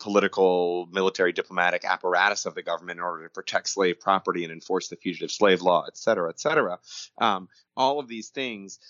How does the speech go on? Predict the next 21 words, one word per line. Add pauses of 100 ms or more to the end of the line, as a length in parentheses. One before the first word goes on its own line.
(180)
um,
went
against
not
just
the
kind
of
moral
interest
of
the
Northerner, (240)
of
the
average
Northerner
who
considered
slavery
repugnant,